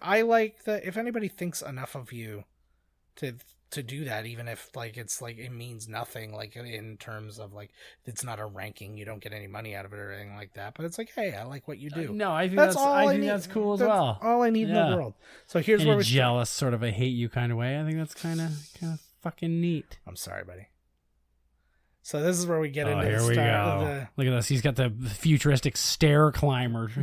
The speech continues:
Speaker 1: Yeah. But this is the kind of stuff they're using now. And not, like, the, the equipment itself m-,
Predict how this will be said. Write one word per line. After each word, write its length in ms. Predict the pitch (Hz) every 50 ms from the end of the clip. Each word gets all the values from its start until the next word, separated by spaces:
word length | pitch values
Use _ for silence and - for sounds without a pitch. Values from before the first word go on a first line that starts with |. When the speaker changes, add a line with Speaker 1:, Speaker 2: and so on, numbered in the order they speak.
| 123 131 175
Speaker 1:
Yeah. 220 | 156 143 123 123 117 - _ _ _ - - - -
But 160 | - 196 202 185
this 180 | 208 202 -
is 120 | 226 214 190
the 100 | 202 196
kind 260 | - 196 190 190 190
of 80 | 180 160
stuff 240 | 160 196 180 170 -
they're 120 | 175 160
using 380 | 151 156 165 175 180 180 170 160
now. 220 | 151 143 131 - - - - - -
And 160 | 180 170 170
not, 220 | 180 196 220 226 214
like, 200 | 214 208 196 175
the, 340 | 185 170 151 156 175 175 156
the 120 | - 165 175
equipment 360 | 165 - - 226 214 220 202
itself 540 | 165 - - - - 170 160 180 190 - -
m-, 260 | 175 170 180 196